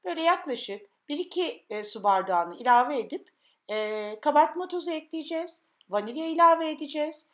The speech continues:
ve mikserle yeniden karıştıracağız bu karışımı.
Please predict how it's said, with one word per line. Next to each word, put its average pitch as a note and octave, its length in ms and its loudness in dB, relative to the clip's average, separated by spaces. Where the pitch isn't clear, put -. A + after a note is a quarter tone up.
ve G#3 120 0
mikserle A#3 760 2
yeniden A#3 440 0
karıştıracağız D#3+ 880 -10
bu E3+ 120 -20
karışımı. E3+ 680 -12